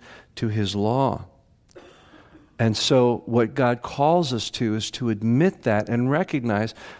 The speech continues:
that he has made peace possible. He wants peace with us.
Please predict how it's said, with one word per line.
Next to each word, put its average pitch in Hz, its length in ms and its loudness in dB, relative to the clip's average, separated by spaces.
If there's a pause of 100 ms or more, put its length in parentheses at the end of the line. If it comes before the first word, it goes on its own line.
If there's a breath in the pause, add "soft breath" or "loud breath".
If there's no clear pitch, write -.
that 135 140 0
he 208 280 4
has 147 200 2
made 131 260 2
peace 156 300 0
possible. 151 640 -8 (1000 loud breath)
He 151 140 2
wants 170 540 2
peace - 400 -4
with 98 180 -8
us. - 400 -10